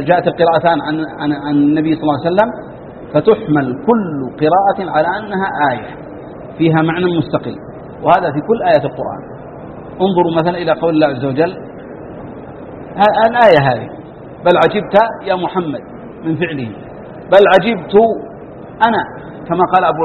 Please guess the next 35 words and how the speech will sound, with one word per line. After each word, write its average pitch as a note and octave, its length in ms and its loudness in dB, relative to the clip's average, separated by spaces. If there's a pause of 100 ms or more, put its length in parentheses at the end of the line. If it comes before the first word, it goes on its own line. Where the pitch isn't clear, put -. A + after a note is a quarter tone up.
عبيد E3 200 0
القاسم D3+ 340 0
بن D3+ 60 4
سلام C#3+ 420 0
والإمام D3 320 0
أحمد D3 240 0
وجمع D3+ 300 -2
من D3 80 4
الأئمة. B2+ 340 -2 (640)
عجبت D3 320 4 (300)
يعني D3+ 220 4
الله F3+ 140 6 (100)
تبارك C#3+ 240 0
وتعالى، A2+ 300 -4 (1000)
فهذا E3 380 8
عجبت D3 380 0
يعني F#3 100 0
النبي D3+ 180 2
صلى B2+ 100 -4
الله A#2+ 100 -8
عليه A2 100 -6
وسلم، - 180 -12
وأيضا E3+ 240 2
عجبت. C3+ 380 0 (560)
كذلك F#3+ 420 6
في E3+ 380 0
قول F3 120 6
الله D#3 380 4 (120)
عز C#3 180 -2
وجل: D3 300 2 (840)
"وكأي G3 420 4
من F3 240 0
نبي D#3+ 360 2 (220)
قاتل F#3+ 760 8
معه F3+ 200 0